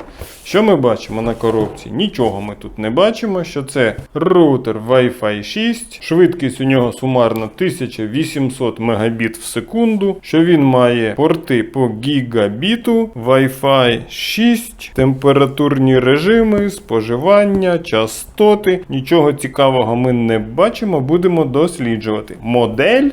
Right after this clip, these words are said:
І дабл ю двісті дев'яносто. Не знаю, чи це нам про щось скаже, чи ні. Що всередині? Всередині у нас був тут роутер, я його дістав, вам показав.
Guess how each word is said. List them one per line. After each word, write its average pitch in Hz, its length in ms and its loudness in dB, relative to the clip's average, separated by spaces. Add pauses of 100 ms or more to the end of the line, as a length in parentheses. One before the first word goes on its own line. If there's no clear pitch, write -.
І 170 200 0
дабл 123 360 0
ю 190 460 2
двісті 131 680 -4
дев'яносто. 131 720 -2
Не 147 280 4
знаю, 131 480 4
чи - 120 -8
це - 300 -4
нам 123 180 0
про 113 200 -6
щось - 340 -6
скаже, 190 520 2
чи 160 260 -2
ні. 113 240 0 (600)
Що 208 180 2
всередині? 123 720 0
Всередині 120 580 0
у 117 80 -6
нас 117 260 -8
був 127 340 2
тут - 200 -8
роутер, 208 640 2
я 202 180 4
його 180 200 4
дістав, 160 640 2
вам 151 240 0
показав. 143 600 0